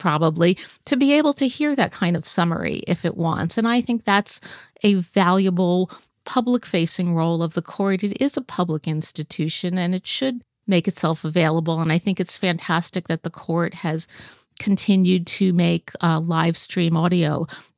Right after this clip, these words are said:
available even after it's gone back to in-person business.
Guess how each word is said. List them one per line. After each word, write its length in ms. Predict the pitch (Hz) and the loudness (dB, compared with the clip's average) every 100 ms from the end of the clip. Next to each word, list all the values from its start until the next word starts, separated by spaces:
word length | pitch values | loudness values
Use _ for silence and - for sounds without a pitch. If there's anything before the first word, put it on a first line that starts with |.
| 190 | -4
available 580 | 170 165 170 165 165 | 2 4 4 4 2
even 240 | 151 165 175 | 2 2 2
after 320 | 151 - 175 | 2 -2 -4
it's 160 | 165 - | -4 -4
gone 300 | 180 160 156 | -2 0 2
back 340 | 156 151 - | 0 0 -4
to 320 | - 165 156 - - - _ | -2 0 0 -4 -16 -20 _
in-person 600 | - 180 170 170 165 165 | 4 4 4 0 2 0
business. 400 | 165 180 180 - | 2 2 2 -2